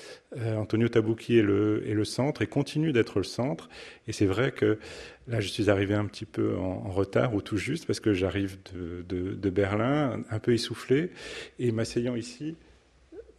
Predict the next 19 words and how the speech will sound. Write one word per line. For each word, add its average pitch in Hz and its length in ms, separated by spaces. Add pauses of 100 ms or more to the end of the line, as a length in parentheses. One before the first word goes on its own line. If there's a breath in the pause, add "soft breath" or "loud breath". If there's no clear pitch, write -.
(120)
j'ai 113 240
vu 123 280
cette, - 400
cette 104 260
belle 113 140
photo - 400
qui - 200
est - 20
aussi 98 340
la 104 120
photo 107 420
de, 98 380
euh, 101 600
évidemment 95 380
annonçant 98 360
les, 95 240
l'exposition. 101 840 (580 loud breath)
Et, 127 400
euh, 110 800